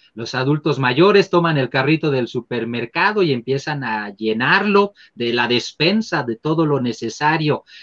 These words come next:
El joven que graba el video le pregunta a la señora, que se llama Socorro, cuál es su bebida favorita. Ella le dice que los refrescos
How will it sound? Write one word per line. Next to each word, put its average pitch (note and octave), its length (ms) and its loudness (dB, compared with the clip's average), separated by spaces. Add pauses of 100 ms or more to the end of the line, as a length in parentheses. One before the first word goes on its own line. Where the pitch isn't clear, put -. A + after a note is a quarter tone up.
(120)
El C3+ 100 2
joven G3 380 4
que E3 100 4
graba F3+ 300 4
el F3+ 80 4
video F#3+ 340 4
le G3 140 2
pregunta D#3 400 -2
a D3 40 0
la B2 140 -4
señora, C3+ 500 -6
que A2 80 -12
se G#2+ 160 -12
llama B2 280 -10
Socorro, D#3 640 -2 (180)
cuál D3+ 220 2
es D3 80 -4
su C#3+ 100 0
bebida D3 380 -2
favorita. G#3 480 -2
Ella C4+ 120 -2
le G#3 120 4
dice A3 240 0
que F3 100 2
los C#3 200 2
refrescos G#3+ 720 2